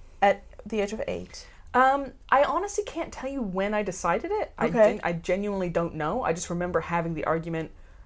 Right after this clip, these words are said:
Speaker 2: about atheism and why I believed in atheism when I was in
Speaker 1: Interesting.
Speaker 2: elementary school.
Speaker 1: Okay.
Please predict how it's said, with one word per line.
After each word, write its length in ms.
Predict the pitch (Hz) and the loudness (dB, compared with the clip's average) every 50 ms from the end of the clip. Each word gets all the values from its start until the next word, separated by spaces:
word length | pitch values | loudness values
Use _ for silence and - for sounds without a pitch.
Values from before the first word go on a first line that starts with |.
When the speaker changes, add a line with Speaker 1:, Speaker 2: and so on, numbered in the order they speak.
| - - | -12 -8
Speaker 2:
about 480 | - 165 - 160 160 156 160 160 - - - - - - - - - - - - - - - - - - - - - - | -8 -2 0 2 2 4 2 0 0 -4 -14 -20 -20 -20 -20 -20 -20 -20 -20 -20 -20 -20 -20 -20 -18 -18 -16 -16 -4 0
atheism 600 | - 160 156 143 175 170 160 151 156 156 151 - - | 0 0 0 -2 -2 -2 -2 -2 -4 -6 -6 -6 -6
and 320 | - 160 160 151 156 151 151 | -6 -6 -6 -6 -8 -2 2
why 220 | 165 156 151 151 | 2 2 2 2
I 40 | 156 | -2
believed 300 | 151 160 160 160 160 160 | -2 -2 -4 -4 -4 -6
in 80 | - - | -6 -6
atheism 340 | - 160 - 165 156 156 151 | -6 -6 -4 -6 -6 0 2
when 160 | 165 143 147 | 2 2 2
I 40 | 143 | 2
was 120 | 147 151 160 202 233 | 0 0 0 -2 -2
in 60 | 143 139 | -2 -4
Speaker 1:
Interesting. 340 | 139 202 175 107 101 - 208 - | -2 -2 -2 -4 -4 -8 -6 -4
Speaker 2:
elementary 300 | 160 170 170 170 170 - | -4 -2 -4 -4 -8 -12
school. 280 | - - 269 285 294 302 - | -8 -4 -4 -4 -4 -4 -6
Speaker 1:
Okay. 360 | 311 330 - 254 190 185 | -6 -4 0 -2 -2 -2